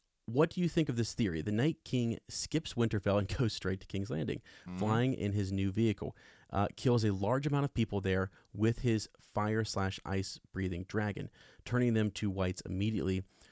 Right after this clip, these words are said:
Speaker 1: who kill the rest. Now he pretty much has, you know, twenty thousand more soldiers who start heading north. I have no idea how the Battle of Winterfell is going to be,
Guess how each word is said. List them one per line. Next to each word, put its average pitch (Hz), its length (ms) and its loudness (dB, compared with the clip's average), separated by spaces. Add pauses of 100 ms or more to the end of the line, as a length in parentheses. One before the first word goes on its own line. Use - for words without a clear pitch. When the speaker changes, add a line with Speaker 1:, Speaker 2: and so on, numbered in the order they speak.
(120)
Speaker 1:
who 101 400 2 (300)
kill 92 180 0
the 87 80 -4
rest. - 400 -2 (300)
Now 135 340 2
he 120 140 -2
pretty 123 200 -4
much 110 200 -2
has, 98 440 0
you 101 120 -2
know, 90 60 -2
twenty 110 280 0
thousand 101 360 -2
more 95 200 -2
soldiers 104 500 -2 (340)
who 107 160 4
start - 280 -2
heading 98 400 0
north. 95 340 -2
I 98 100 -2
have 98 120 0
no 107 220 2
idea 113 360 2 (260)
how 113 160 2
the 101 80 0
Battle 98 200 4
of 95 80 0
Winterfell 98 340 0
is 92 60 0
going 92 220 -4
to 104 80 -8
be, 107 340 0